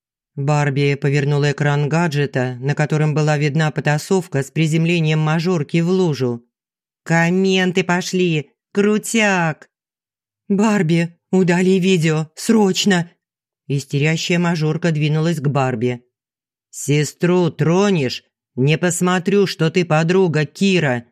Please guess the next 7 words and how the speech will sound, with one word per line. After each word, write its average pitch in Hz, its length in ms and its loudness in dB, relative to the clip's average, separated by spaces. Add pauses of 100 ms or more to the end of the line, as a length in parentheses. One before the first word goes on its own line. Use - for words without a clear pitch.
(280)
Поняла?" 185 600 2 (640)
Свят 147 540 -2
возник 151 480 0
на 147 120 -2
пути 160 440 -4 (140)
разъярённой 147 760 0
девушки. 117 760 -4